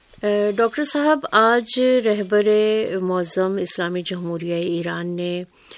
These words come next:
خطاب فرمایا ہے اور ان کی تقریر جو ہے وہ م-، تقریباً میں سمجھتی ہوں کہ تمام انسانوں کے لیے ایک، آ،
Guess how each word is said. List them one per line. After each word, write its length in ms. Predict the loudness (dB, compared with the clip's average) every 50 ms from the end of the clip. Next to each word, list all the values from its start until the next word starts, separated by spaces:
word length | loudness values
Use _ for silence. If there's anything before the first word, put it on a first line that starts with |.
| -20 -20 _ -18 -4 -2
خطاب 280 | 0 4 4 4 4 2
فرمایا 580 | 0 -2 -4 -4 -4 -4 -8 -8 -8 -10 -10 -10
ہے 180 | -10 -10 -10 -12 -16 _ _ _ _ -20 -20 -20 _ -20 -20 -20 -20 -20 -20 -20 -20 _ _ _
اور 400 | -6 -4 -2 -2 0 0 -2 -2 -2 0 0 0 0 0 0
ان 160 | 0 0 0
کی 440 | 0 0 0 0 2 2 2 0 -2 -2 0
تقریر 800 | 0 0 0 0 0 2 2 2 2 4 4 4 2 2 0 -4 -4 -2
جو 160 | 0 0 0 0
ہے 200 | 0 0 0 0
وہ 640 | 0 0 2 4 4 6 6 6 6 4 4 2 0 -2 -6
م-، 540 | -6 -4 -4 -4 -4 -4 -4 -4 -4 -6 -8 -12 _ _ _ _ _
تقریباً 520 | -4 -4 -2 0 0 0 0 2 0 0
میں 100 | 0 -2
سمجھتی 440 | -2 -2 -2 -4 -4 -4 -6 -6 -4
ہوں 60 | -2
کہ 60 | -2
تمام 540 | -2 -2 -2 -2 0 0 0 2 0 0 0 -2
انسانوں 640 | -2 -2 -4 -6 -6 -4 -4 -2 0 0 2 0 0
کے 160 | 0 0 0
لیے 540 | 0 2 0 2 2 4 4 4 2 0 -2 -6 -10 -16 -20 -20 -20 -20 -20 _ _ _
ایک، 420 | -8 -2 0 0 0 -2 -2 0 4 4 6 6 6 6 4 4 2 0 -4 _
آ، 60 | -4